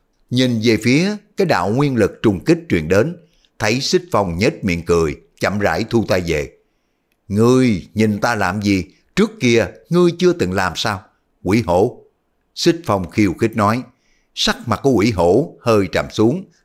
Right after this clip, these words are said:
trầm mặc không nói. Sâu trong đáy lòng không có lý do nổi lên sự tức giận, song quyền bắt đầu nắm lại. Khuê Lan thấy vậy mới liền mắng to. "Xích Phong sư huynh, ngươi quá phận rồi,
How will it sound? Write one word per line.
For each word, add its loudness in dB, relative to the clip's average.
trầm -2
mặc -2
không -4
nói. 0
Sâu 2
trong 0
đáy 2
lòng -2
không -4
có 2
lý 0
do 4
nổi 0
lên 2
sự -6
tức -2
giận, -2
song -2
quyền 2
bắt -6
đầu -2
nắm -2
lại. -4
Khuê 2
Lan -2
thấy -2
vậy 2
mới -2
liền 0
mắng -4
to. 2
"Xích 0
Phong -2
sư 0
huynh, 0
ngươi 4
quá 0
phận -4
rồi, 2